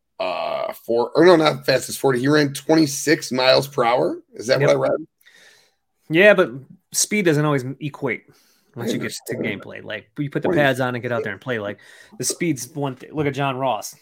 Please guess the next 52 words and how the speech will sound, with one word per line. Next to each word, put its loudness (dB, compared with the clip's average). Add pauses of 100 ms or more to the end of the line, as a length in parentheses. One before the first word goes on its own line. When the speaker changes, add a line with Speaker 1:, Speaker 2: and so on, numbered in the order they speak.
Speaker 2:
Is -18
that -10 (460)
remember? -6 (420)
Speaker 1:
I 2
Speaker 2:
Fastest 8
Speaker 1:
do. -2
Speaker 2:
guy 0
ever. -2
Never -4
Speaker 1:
Oh, 2 (120)
out 6
of 6
Speaker 2:
Yeah. -2
Speaker 1:
Washington. 2 (260)
Wasn't 2
he 10
a 4
first 2
round 6
pick 4
too? 6
Speaker 2:
Yeah. 2 (360)
Speaker 1:
Yeah. 0
Speaker 2:
That's -10
what -4
I -2
mean. 2
So -12
the -16
Speaker 1:
Like -12
Speaker 2:
speed -2 (100)
Speaker 1:
pick -
Speaker 2:
doesn't 4
really 0
Speaker 1:
nine. -14
Speaker 2:
equate -20
to -20
it. -20
Speaker 1:
Like -2
pick 4
nine. -4
Cincinnati, 0
right? -4
Speaker 2:
Cincinnati. -2
<laughs> -20
Speaker 1:
Yeah. -6 (200)
Speaker 2:
Who -2
now 6
Speaker 1:
Yeah. 0
Speaker 2:
has 0 (100)
Chase 0
and -10